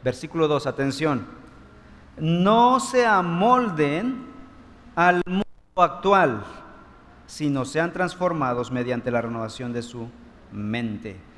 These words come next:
Así podrán comprobar cuál es la voluntad de Dios, buena, agradable y perfecta". Pablo dice en Romanos seis, "Amóldense a la doctrina del Evangelio".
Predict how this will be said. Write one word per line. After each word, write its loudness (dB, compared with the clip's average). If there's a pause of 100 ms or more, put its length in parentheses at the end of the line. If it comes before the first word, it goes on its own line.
(140)
Así -6 (180)
podrán 2
comprobar 0
cuál 2
es -2
la 2
voluntad -2
de -4
Dios, -6
buena, 0 (260)
agradable -2
y -8
perfecta". -14 (1500)
Pablo 6
dice 2
en -2
Romanos 0
seis, 0 (400)
"Amóldense 4
a 2
la 4
doctrina 2
del 6
Evangelio". -2